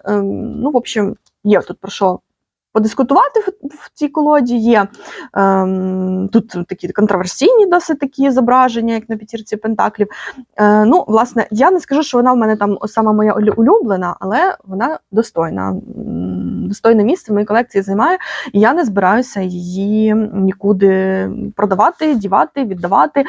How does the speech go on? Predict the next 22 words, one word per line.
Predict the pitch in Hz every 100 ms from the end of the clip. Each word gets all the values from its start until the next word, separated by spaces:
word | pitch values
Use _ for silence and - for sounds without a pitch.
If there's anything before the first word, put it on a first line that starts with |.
| - 370
І | -
купила | - 247 254 320 339
я | 269
її, | 254 233
вони | 226 240
щось | 254 220 214
в | 214
якийсь | 226 220
момент | 202 208 247
були | 196 202 202
прям, | 190 190
які | 202 208 208
дуже | 202 190 226 247 190
дешево | 180 202 - 180
коштували. | - 453 466 285 269 262 254 - - - _ _
Щось | - 269
двісті | 190 190 254 269 240 220
чи | 247
триста | 220 220 277 269 -
гривень, | 233 233 233 214 226
прям, | 240 233 - 214 208 -
о, | -